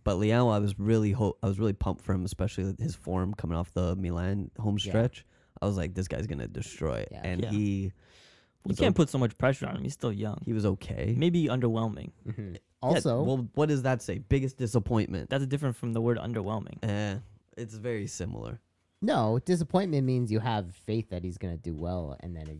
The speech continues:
Speaker 2: it disappoints you. So it makes sense.
Speaker 1: Thank you.
Speaker 2: Also, Andre Silva. What did that guy do? Nothing. Nothing.
Speaker 3: Oh, yeah,
Speaker 2: Useless.
Speaker 3: definitely Andre Silva.
Speaker 2: Should have put Jota in the middle in that last game, and even that would have been better.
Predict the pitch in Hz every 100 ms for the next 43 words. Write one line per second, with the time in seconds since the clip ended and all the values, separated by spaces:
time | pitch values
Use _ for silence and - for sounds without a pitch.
0 | - 85 85 87 - 98 107 - - 95
1 | - _ _ _ _ _ - 120 104 -
2 | _ - 170 - 170 85 - _ - 127
3 | 123 110 98 - 156 156 127 - 120 87
4 | 73 - - 190 208 151 123 98 80 78
5 | - - 147 - 78 - _ 214 277 -
6 | 95 - 123 151 233 - 131 123 110 107
7 | 110 - 110 117 - _ _ - 208 208
8 | 202 127 151 214 220 196 165 143 151 143
9 | 127 110 90 117 123 - 123 120 120 -
10 | _ _ - 90 85 87 78 - - _
11 | _ 92 113 175 175 147 120 110 95 90
12 | 80 78 78